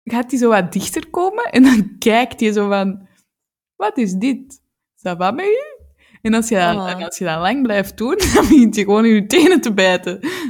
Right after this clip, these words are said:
Speaker 1: Zo van, "Hup,
Speaker 2: Wat?
Speaker 1: genoeg, kom eruit, kom uit, ah, kom, kom, kom spelen," of zo.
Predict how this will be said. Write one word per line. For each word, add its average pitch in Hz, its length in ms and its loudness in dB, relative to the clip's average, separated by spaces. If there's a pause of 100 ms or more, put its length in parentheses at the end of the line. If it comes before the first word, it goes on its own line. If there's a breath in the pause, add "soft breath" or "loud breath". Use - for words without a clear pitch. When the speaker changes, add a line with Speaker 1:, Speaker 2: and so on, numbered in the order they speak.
Speaker 1:
Zo 240 120 -2
van, 240 180 2
"Hup, 262 140 2
Speaker 2:
Wat? 220 180 6
Speaker 1:
genoeg, 277 600 2
kom 294 200 2
eruit, 277 420 2 (100)
kom 330 220 0
uit, 302 280 2
ah, 330 180 2 (340 loud breath)
kom, 381 160 -2
kom, 359 220 0
kom 370 160 0
spelen," 311 540 -4
of - 80 -16
zo. 277 380 -8